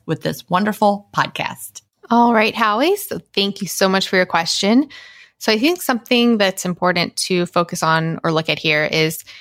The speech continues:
Speaker 2: you say, you know, you admit that the last ten pounds really are for vanity's sake. And I think oftentimes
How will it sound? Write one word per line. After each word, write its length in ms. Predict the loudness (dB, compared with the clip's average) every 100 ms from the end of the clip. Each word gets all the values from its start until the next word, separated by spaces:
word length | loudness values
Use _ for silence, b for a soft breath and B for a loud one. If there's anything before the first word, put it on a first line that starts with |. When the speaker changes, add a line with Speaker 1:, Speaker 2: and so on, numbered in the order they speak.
| B B -6
Speaker 2:
you 60 |
say, 140 | 0 2
you 180 | 2
know, 120 | 2 2
you 120 | 2
admit 300 | 2 -2 -2 -4
that 100 | 0
the 60 |
last 320 | 2 0 -2
ten 180 | -2 -2
pounds 480 | -2 0 0 -2 -2
really 180 | 0 2
are 160 | 0
for 140 | -2 -2
vanity's 500 | 0 0 0 0 -2
sake. 380 | -2 -2 -2 -2
And 100 | 0
I 80 | 0
think 360 | 2 4 2 0 _ _ _ _ _ _ _
oftentimes 1120 | 0 0 2 2 2 0 0 -2 -2 -6 -10